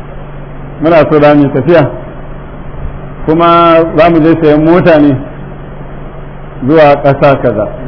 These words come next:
Kuma mun ga kai yanzu ka ɗan fara karatu, kana da ilimi, muna so mu tafi da kai, ka riƙa koya mana Allah ya ce, Annabi ya ce, idan ƙasar ta kama muka yi mana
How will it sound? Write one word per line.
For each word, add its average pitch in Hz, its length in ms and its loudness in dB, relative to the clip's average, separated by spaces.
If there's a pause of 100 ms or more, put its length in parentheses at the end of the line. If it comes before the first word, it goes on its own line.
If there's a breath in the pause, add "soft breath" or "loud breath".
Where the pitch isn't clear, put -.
(1700)
Kuma 143 200 0
mun 147 220 4
ga 147 280 6
kai 143 140 2
yanzu 139 720 0 (720)
ka 143 180 2
ɗan 143 220 2
fara 147 320 6
karatu, 131 560 2
kana 143 260 2
da 131 120 0
ilimi, 147 520 4 (520)
muna 147 320 2
so 143 100 2
mu 139 80 0
tafi 135 240 -2
da 143 100 2
kai, 156 220 4 (680)
ka 139 100 4
riƙa 143 300 0
koya 151 240 4
mana 147 300 2
Allah 143 300 4
ya 151 60 4
ce, 147 200 0
Annabi 143 320 0
ya 151 120 6 (100)
ce, 151 180 2 (520)
idan 143 260 2
ƙasar 156 400 2
ta 143 160 4
kama 151 320 4
muka 151 200 2
yi 139 60 2
mana 147 220 2